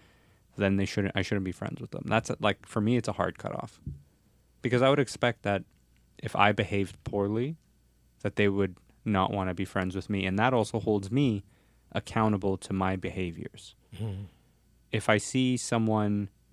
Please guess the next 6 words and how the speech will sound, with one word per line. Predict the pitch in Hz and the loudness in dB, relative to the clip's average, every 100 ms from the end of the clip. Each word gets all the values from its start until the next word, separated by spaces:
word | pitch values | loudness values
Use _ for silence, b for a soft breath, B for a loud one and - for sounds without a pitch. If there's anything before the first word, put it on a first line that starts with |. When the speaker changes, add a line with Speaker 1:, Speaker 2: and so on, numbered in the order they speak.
| _ - | _ 0
Speaker 1:
go | 110 104 | 4 6
out | 104 107 - | 4 2 -2
and | 104 98 95 95 92 90 | -4 -2 -2 -2 -4 -6
steal | - 113 110 | -4 2 2
from | - 113 | 2 -2
someone, | - 110 110 110 107 | 0 2 2 2 0